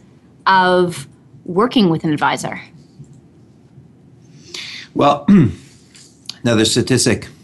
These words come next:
Speaker 2: I'm just gonna keep throwing in statistics
Speaker 1: I
Speaker 2: at
Speaker 1: think,
Speaker 2: you.
Speaker 1: I think I'm almost done with statistics. <laughs> It's true.
Speaker 2: Surprisingly.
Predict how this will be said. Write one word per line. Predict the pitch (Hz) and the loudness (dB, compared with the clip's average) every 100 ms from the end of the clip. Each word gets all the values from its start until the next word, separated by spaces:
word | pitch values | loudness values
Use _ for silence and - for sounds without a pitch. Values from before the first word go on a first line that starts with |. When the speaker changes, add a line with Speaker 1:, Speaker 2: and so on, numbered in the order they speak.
| - | -6
Speaker 2:
I'm | |
just | 107 - | -4 0
gonna | 95 | 0
keep | 87 101 | 0 -2
throwing | - 90 95 90 | 0 0 2 0
in | |
statistics | 87 - - 98 - 90 | -2 -6 -6 -6 -6 -4
Speaker 1:
I | - | 0
Speaker 2:
at | 220 | 2
Speaker 1:
think, | 220 | 2
Speaker 2:
you. | 90 | 2
Speaker 1:
I | 202 | 2
think | 220 | 0
I'm | 226 208 | 2 2
almost | 190 170 170 | 2 0 0
done | 160 294 | 0 0
with | - | 0
statistics. | 156 143 143 - - 170 - - | -4 -4 -6 -8 -10 -10 -12 -6
<laughs> | 226 - - - - - - - - - - - - 208 - | -6 -6 -20 -20 -16 -16 -18 -20 -20 -16 -14 -12 -12 -8 -4
It's | 131 - - | -4 -4 -2
true. | - 302 381 262 | 2 4 4 4
Speaker 2:
Surprisingly. | 214 143 165 175 139 113 92 80 | 4 4 2 2 0 -2 -6 -10